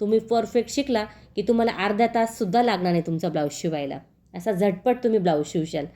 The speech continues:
आता कमर आहे बत्तीस, मग पाठीमागे आपल्याला घ्यायचं आहे सोळा. बघा, मग आता सोळा कसं घ्यायचं, तर मग तीन बोटं इकडनं, तीन बोटं इकडनं, म्हणजे दोन दोन इंच तुम्ही दोन्ही बाजूला सोडायचं आहे. ठीक आहे, आता छाती किती आहे?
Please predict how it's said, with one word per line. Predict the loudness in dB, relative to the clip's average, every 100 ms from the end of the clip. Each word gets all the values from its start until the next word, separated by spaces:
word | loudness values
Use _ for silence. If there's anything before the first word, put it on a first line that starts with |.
| -20 -20 -20 -10
आता | -4 -2
कमर | 2 4 4
आहे | 2 2 2 0 -8 _ _ _ _
बत्तीस, | -2 -2 -4 -6 -6 -14 _ -8
मग | -2
पाठीमागे | 0 0 0 2 0
आपल्याला | 2 2
घ्यायचं | 2 2 2
आहे |
सोळा. | -2 0 0 0
बघा, | -2 0 -2 -4 -14 _ _
मग | -6
आता | -2 -2
सोळा | 2 4
कसं | 4 0 0
घ्यायचं, | 2 2 2 -2 -4 -10 _ _ -6
तर |
मग | -2 -2 -2
तीन | 0 2 2
बोटं | 2 4
इकडनं, | 2 0 -2 -2 -4 -4
तीन | -2 0
बोटं | 0 -2
इकडनं, | -2 -4 -2
म्हणजे | 0 2
दोन | 4 4
दोन | 4 2
इंच | 2 0
तुम्ही | 0 0
दोन्ही | 0 0 2
बाजूला | 0 0 -2 -4
सोडायचं | 0 2 2 0 -4
आहे. | -12 -12 -16 _ _ _ _
ठीक | -8 -2
आहे, | -4 -4 -16 -14
आता | -8 -6
छाती | -4 -4
किती | -4 -2 0
आहे? | 0 0 -4